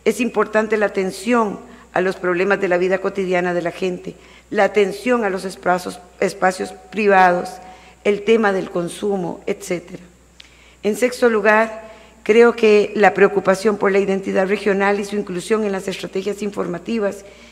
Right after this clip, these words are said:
y sus act-, actuaciones públicas puede llevar a los diarios regionales a la consecución de los siguientes objetivos. Uno, potenciar al máximo su desarrollo, incidencia e influencia.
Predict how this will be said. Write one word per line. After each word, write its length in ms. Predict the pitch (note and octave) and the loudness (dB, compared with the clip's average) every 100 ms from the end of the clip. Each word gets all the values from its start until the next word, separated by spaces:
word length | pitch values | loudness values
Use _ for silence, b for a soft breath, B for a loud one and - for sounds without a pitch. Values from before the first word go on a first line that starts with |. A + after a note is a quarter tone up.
| B | B
y 160 | G#3+ A3 | 0 2
sus 320 | G#3 D#3+ - | 2 -4 -2
act-, 400 | - G#3 - - - | 0 0 -2 -14 2
actuaciones 960 | F3+ F3+ - E3 E3 A3 A3+ G3+ - - B B B - | 2 2 -2 -4 0 -2 -2 -6 -12 -20 B B B -4
públicas 680 | C#4 A#3+ G3+ F#3+ G3 - - b b b _ | -2 -2 -4 -6 -10 -10 -18 b b b _
puede 380 | G3 A3+ A3+ A3 | 2 4 4 2
llevar 380 | G#3 F#3+ F#3+ F#3+ | 4 6 6 4
a 60 | |
los 140 | F#3+ F3+ | 0 0
diarios 380 | F#3+ F#3+ G3+ | 0 0 -2
regionales 640 | G3+ G3+ F#3 F3+ F3+ F3+ - B B - | -4 -4 -4 -4 -4 -8 -14 B B -2
a 60 | |
la 120 | F#3 F3 | -2 0
consecución 600 | G3 G3 F#3+ G3 A3+ A3+ | -4 -6 -8 -4 -2 0
de 100 | G#3 | -2
los 100 | G3+ | -6
siguientes 460 | F#3 G#3 G3+ F#3+ | -4 -2 -2 -8
objetivos. 720 | F#3 - F#3 F#3 F3+ E3+ - - b b b b | -10 -10 -10 -10 -10 -12 -20 -20 b b b b
Uno, 320 | B3+ B3+ A#3+ - - B B - | 0 0 0 -4 -20 B B -6
potenciar 500 | A3 G#3+ G#3+ G#3+ G#3+ | -4 0 0 0 0
al 120 | G#3+ | 0
máximo 420 | G#3+ G3+ G3+ G#3 | -2 -4 -4 -6
su 160 | G3+ G3+ | -4 -2
desarrollo, 640 | F#3+ F#3 F3+ G3+ A3+ A#3 B3+ - - | -2 -4 -4 -2 -2 -4 -10 -16 -8
incidencia 640 | G#3+ G3+ F#3+ G3+ G3+ G#3 | -8 -8 -2 -2 -2 -4
e 40 | G3+ | -4
influencia. 600 | F#3+ E3 D#3+ D#3+ - | -6 -8 -8 -8 -14